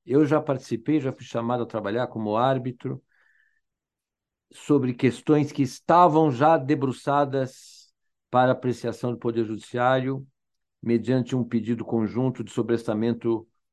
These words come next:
do processo judicial. A,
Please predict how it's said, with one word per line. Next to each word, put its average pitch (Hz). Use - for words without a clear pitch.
do 120
processo 113
judicial. 95
A, 104